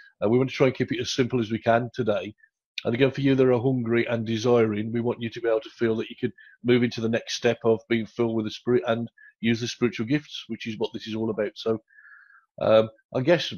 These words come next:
my big question, Maggie, this morning as we open up is, um, around hunger. Uh, I don't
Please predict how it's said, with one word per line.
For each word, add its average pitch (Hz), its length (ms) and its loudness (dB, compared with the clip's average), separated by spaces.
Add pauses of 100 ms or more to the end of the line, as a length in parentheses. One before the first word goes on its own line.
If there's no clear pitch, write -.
my 123 100 2
big 120 240 0
question, 117 340 -2
Maggie, 110 220 -2
this 110 180 -6
morning 110 280 -4
as 104 120 -8
we 110 100 -2
open 107 280 -4
up 113 140 -8
is, 117 280 -6 (120)
um, 110 240 -4 (680)
around 123 360 4
hunger. 131 520 0 (420)
Uh, 120 280 0
I 147 80 6
don't 147 240 0